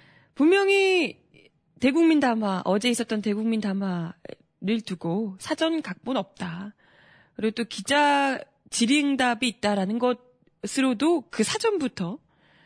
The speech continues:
박근혜 대통령이 기자 질의응답을 각본 없이 한다고 하면서 그게 이제 뭐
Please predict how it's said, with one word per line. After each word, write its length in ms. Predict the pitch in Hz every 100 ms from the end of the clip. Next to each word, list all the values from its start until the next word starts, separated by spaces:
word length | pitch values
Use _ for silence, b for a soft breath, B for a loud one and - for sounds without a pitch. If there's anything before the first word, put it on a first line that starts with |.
| b b b -
박근혜 320 | - - 381
대통령이 720 | 381 - 339 320 302 294 247
기자 260 | - 233 359
질의응답을 880 | - 240 277 262 247 208 214 175 -
각본 320 | 190 - 302
없이 240 | 277 -
한다고 680 | 247 269 269 233 339 427 - -
하면서 420 | 240 240 240 247
그게 240 | 190 254
이제 180 | 294 208
뭐 300 | 185 170 160